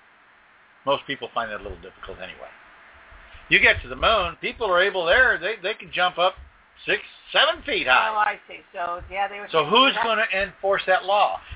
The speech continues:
Speaker 1: Is the religion gonna change? Is it going to evolve? Are the rules going to evolve based on the new circumstance? And if that is the case, we now have to ask the question,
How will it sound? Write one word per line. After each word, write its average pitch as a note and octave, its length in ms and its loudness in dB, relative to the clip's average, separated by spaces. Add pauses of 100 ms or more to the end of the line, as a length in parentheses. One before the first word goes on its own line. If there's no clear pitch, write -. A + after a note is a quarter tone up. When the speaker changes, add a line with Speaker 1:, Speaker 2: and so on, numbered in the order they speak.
Speaker 1:
Is C#3+ 240 0
the C3 80 0
religion C#3+ 540 2
gonna B2 260 -4 (160)
change? F3+ 540 2 (240)
Is B2+ 180 -2
it B2+ 120 -8
going B2 280 2
to A2+ 120 -14
evolve? E3 560 4
Are B2 100 2
the A2 120 -6
rules D#3 520 -2
going F#3+ 300 -2
to G3+ 160 -4
evolve F3+ 640 4
based D#3+ 240 -4
on C3 100 -8
the A#2 60 -14
new A2+ 140 -16 (100)
circumstance? G#3+ 640 -8 (1120)
And F3 160 4
if A#3 180 0
that G#3 240 6
is F3+ 160 -4
the D#3 100 -10
case, F#3+ 420 -6 (1000)
we E3 140 -8
now F3+ 300 4
have F3+ 240 2
to - 120 -12
ask D3+ 260 2 (100)
the - 60 -18
question, - 560 0